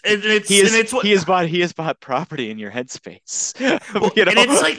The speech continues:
Speaker 1: it's, it's one of the rare movies too, where it is just so totemic. It's so, uh, it's
Speaker 2: It's
Speaker 1: so, like,
Speaker 2: so
Speaker 1: influential.
Speaker 2: defining of the genre.
Speaker 1: We're
Speaker 2: Of that
Speaker 1: still
Speaker 2: people are still dealing with, yeah,
Speaker 1: Yeah,
Speaker 2: you're right.
Speaker 1: yeah,
Speaker 2: I
Speaker 1: we're
Speaker 2: mean,
Speaker 1: s-,
Speaker 2: I,
Speaker 1: we're
Speaker 2: we,
Speaker 1: s-,
Speaker 2: we were talking about that movie Reptile that came out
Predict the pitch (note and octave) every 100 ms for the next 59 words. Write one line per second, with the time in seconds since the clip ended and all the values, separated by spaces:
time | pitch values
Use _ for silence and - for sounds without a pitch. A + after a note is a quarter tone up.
0 | A#3 C4+ B3 B3 C4 D#4 F#4+ F4 A3+ G#3+
1 | B3+ B3 G#3 A3+ A#3 G3+ - - G3+ F#3+
2 | F3 E3+ D#3 F3 F3+ F3+ E3 F#3+ F#3 -
3 | - F#3 F#3+ F#3+ F3+ E3 D#3+ _ _ _
4 | _ _ _ _ _ - A3 G3 - F#3+
5 | F3 C#3 C3 D#3+ - - F#3+ F#3+ F3+ E3+
6 | D#3+ D3 C#3 C3+ _ _ _ - E3+ D#3+
7 | F3+ F3+ G#3+ G#3+ G#3 G3+ F#3 E3 A3+ A#3
8 | F#3+ F3 E3+ E3+ C#3 D3+ C#3 D#3+ D#3+ -
9 | A#2 A#2+ A2 _ _ _ _ A2+ G2+ F#2+
10 | D2+ G1+ - _ _ _ - G#3+ - -
11 | B3+ B3 A3 - - _ _ _ _ _
12 | - G3+ F#3 - - A2 D2 C2+ C3 A2
13 | - A3+ C#3+ D#3+ G3 F#3 A3+ E3+ F3 -
14 | C4 F3 - D#3+ - G3 F#3 F#3 F#3 F#3
15 | F3+ E3+ F#3 - A2+ F2 F#2 - A#2+ A#2
16 | A2+ A2